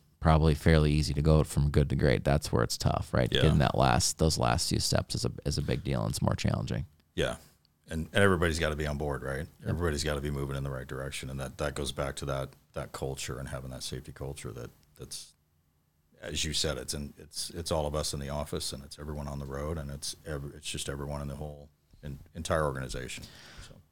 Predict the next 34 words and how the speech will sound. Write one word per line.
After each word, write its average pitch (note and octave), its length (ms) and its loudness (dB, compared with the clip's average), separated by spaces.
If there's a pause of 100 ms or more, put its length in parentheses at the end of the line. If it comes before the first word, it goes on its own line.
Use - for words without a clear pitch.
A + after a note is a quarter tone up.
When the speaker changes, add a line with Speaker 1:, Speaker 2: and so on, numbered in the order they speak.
(460)
Speaker 1:
For D#2+ 100 0
sure. D#2 380 8
And F2+ 160 10
it, F#2+ 260 10
the F2 120 12
last E2+ 280 12
thing E2 140 10
I'll D2 80 10
just D2 220 4
kinda D2+ 180 8
add D2 200 6
to D2+ 40 6
that D2+ 220 6
is D2+ 200 4
I D2+ 120 2
think D#2 300 6 (280)
on F2 160 12
the D#2+ 100 12
roadway, D2 440 10
we're D#2 140 8
doing D2+ 200 8
a B1 140 8
pretty F2 160 8
good D2+ 160 6
job. D#2 320 6
Obviously, D2+ 320 4
things D#2 240 4
are D2+ 80 6
happening D2 360 4
once D2+ 220 4
in D#2+ 80 6
a - 20 8
while, D2 220 8
but, D2 140 4